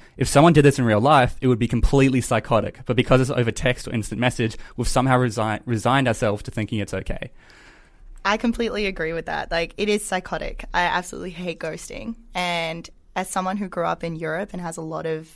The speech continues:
Speaker 2: European friends, like, specifically around Mediterranean regions, ghosting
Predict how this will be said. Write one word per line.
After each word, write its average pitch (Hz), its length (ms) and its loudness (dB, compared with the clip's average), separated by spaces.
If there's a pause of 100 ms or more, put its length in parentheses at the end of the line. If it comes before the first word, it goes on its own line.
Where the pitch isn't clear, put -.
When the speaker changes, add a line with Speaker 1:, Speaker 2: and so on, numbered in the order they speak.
(120)
Speaker 2:
European 165 500 -8
friends, - 500 -6 (280)
like, 175 160 -8
specifically 185 580 -4
around 160 320 -2
Mediterranean 156 640 -8
regions, 208 480 -8 (480)
ghosting 180 640 -6